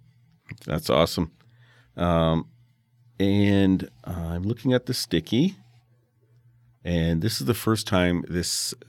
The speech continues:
uh, city or town has come up. It's Blainville, Quebec, which I think is in the Montreal area. So, uh, Blainville,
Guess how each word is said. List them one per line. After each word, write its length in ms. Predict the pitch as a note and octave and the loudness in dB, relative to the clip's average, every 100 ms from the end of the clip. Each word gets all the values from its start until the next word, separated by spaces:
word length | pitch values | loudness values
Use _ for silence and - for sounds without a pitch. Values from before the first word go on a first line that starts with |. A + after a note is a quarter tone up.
| - | -8
uh, 280 | E2 E2 D#2+ | -4 -2 -4
city 380 | D#2+ - G2 F#2 | -2 0 2 2
or 80 | |
town 460 | D#2+ - E2+ F2 F#2 | 0 -2 0 2 0
has 180 | E2+ D#2 | -2 -6
come 240 | - D#2+ | -4 0
up. 220 | A2+ - - _ _ _ _ _ | -2 -4 -16 _ _ _ _ _
It's 240 | E2 D#2+ - | -12 -10 -8
Blainville, 760 | E2 F2+ A2+ A2+ G#2+ A#2 B2+ - _ _ _ - | -2 2 4 4 4 2 -2 -10 _ _ _ -6
Quebec, 400 | F2+ D#2 D2 D#2+ | -2 -2 -2 -6
which 160 | D#2 | -4
I 80 | F#2 | -4
think 260 | - A#2+ A#2 | -4 -4 -4
is 160 | G2+ | -2
in 140 | G2 E2 | -2 -2
the 80 | |
Montreal 760 | D#2 D#2 E2+ - E2+ E2 F2 - E2+ | -2 -4 -6 -4 -4 -2 -4 -6 -4
area. 420 | F2+ F#2+ B2+ D#3+ - _ _ _ | -2 -2 -4 -8 -12 _ _ _
So, 440 | - - F2+ F2 F2 | -16 -4 0 2 2
uh, 200 | E2+ F#2 | 2 0
Blainville, 540 | G#2+ F#2+ C3+ A#2+ - | -2 -2 0 -2 -6